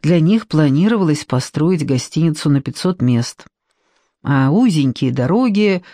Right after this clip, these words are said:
к продуваемому ветрами пустырю предполагалось немного расширить. Устроители надеялись, что принц Филипп, он ведь, как известно, президент Всемирного фонда охраны диких животных,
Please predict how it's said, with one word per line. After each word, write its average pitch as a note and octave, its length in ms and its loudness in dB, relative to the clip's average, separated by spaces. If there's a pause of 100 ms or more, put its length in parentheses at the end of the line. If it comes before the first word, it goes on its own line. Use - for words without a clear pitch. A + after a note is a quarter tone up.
(100)
к - 140 -16
продуваемому F#3 880 2
ветрами D#3+ 500 0
пустырю D3+ 800 -2 (280)
предполагалось G#3 800 0
немного E3 380 2
расширить. G#2+ 720 -6 (640)
Устроители B3 600 0
надеялись, G3 600 0
что D#3+ 220 -2
принц F3 300 0
Филипп, D4 480 0 (680)
он D3 180 2
ведь, D3 220 -2
как D3+ 220 -2
известно, D3+ 720 0
президент D3 500 0
Всемирного D3+ 580 0
фонда D3 360 0
охраны D#3+ 400 0
диких F3 340 -2
животных, G#3+ 640 -4